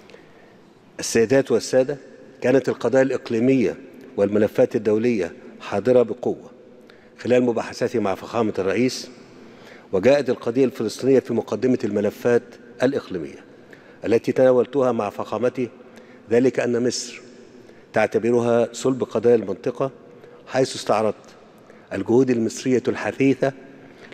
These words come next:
لوقف التصعيد الإسرائيلي غير المبرر والمتواصل في قطاع غزة ولبنان، واتساع نطاق الهجمات الإسرائيلية ليشمل اليمن وسوريا. وأكدت أهمية تضافر الجهود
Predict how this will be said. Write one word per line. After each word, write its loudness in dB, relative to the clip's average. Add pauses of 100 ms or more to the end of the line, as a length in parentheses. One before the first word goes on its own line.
لوقف 4
التصعيد -2
الإسرائيلي -2 (840)
غير 4
المبرر 0 (440)
والمتواصل 0
في -12
قطاع -2
غزة -2
ولبنان، -2 (440)
واتساع -2
نطاق 0
الهجمات -4
الإسرائيلية -2
ليشمل -2 (320)
اليمن 2 (220)
وسوريا. -4 (1700)
وأكدت 0
أهمية 0
تضافر 0
الجهود 2